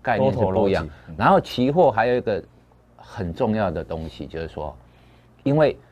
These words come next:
Speaker 1: 这几年都走多头嘛。
Speaker 2: 对。
Speaker 1: 哦，
Speaker 2: 哎，对。
Speaker 1: 你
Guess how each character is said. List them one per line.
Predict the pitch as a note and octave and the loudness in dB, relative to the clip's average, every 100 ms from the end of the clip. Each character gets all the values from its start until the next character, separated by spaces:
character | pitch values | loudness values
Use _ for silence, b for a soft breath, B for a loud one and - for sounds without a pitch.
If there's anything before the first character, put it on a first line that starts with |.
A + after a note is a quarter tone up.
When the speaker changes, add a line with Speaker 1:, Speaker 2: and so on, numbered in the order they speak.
| b _ _ - | b _ _ 0
Speaker 1:
这 | E3 | 2
几 | - F2+ | 2 -4
年 | E2+ | -4
都 | F#2 A2 | -2 -2
走 | E2 | -2
多 | C2+ F#2+ | -4 -4
头 | F#2 D#2+ | -4 -6
嘛。 | B1+ - - _ | -10 -14 -20 _
Speaker 2:
对。 | B2+ A2 | -6 -4
Speaker 1:
哦， | F2 C#2+ - - - | -6 -8 -12 -20 -18
Speaker 2:
哎， | D#2 - - | -18 -18 -14
对。 | F#2+ F#2+ | -10 -4
Speaker 1:
你 | G2+ F#2 F#2+ | -2 -2 -4